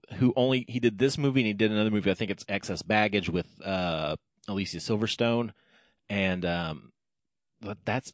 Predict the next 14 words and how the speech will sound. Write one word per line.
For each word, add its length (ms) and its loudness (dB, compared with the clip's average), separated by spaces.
all 260 8
of 120 2
his 260 0
kind 220 -4
of 100 -4
film 640 -4
work. 280 2
He 140 -2
actually 280 -2
goes 200 2
on 200 2
to 120 0
become 480 -2
a, 520 -2